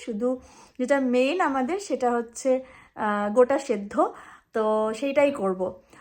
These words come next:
তোমাদের কার কার বাড়িতে গোটা সেদ্ধর এই প্রচলন আছে অবশ্যই আমাকে জানি-, জানিও। Specially যারা বাঙাল তাদের বাড়িতে থাকার কথা নয়, ঘটিদের বাড়িতেই থাকার কথা, তবু আমাকে জানিও কে কে গোটা সেদ্ধ খাচ্ছ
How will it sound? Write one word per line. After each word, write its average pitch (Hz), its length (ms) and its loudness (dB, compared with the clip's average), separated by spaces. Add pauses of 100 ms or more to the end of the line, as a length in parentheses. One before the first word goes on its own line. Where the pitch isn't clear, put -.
(200)
তোমাদের 330 420 2
কার 320 220 4
কার 359 180 4
বাড়িতে 311 340 2
গোটা 254 340 2
সেদ্ধর 339 400 0
এই 349 60 0
প্রচলন 294 540 0
আছে 220 340 0
অবশ্যই 233 440 -2
আমাকে 226 300 -2
জানি-, 214 380 0 (120)
জানিও। 240 420 0
Specially 311 580 0
যারা 302 220 4
বাঙাল 233 600 6
তাদের 226 280 0
বাড়িতে 277 260 -2
থাকার 240 360 -4
কথা 202 280 -4
নয়, 247 180 -2 (440)
ঘটিদের 262 420 0
বাড়িতেই 311 520 0 (280)
থাকার 294 420 6
কথা, 302 340 6
তবু 320 300 -2
আমাকে 320 340 2
জানিও 294 420 0 (160)
কে 320 240 -2
কে 320 240 -4
গোটা 277 300 2
সেদ্ধ 277 280 -2
খাচ্ছ 339 520 0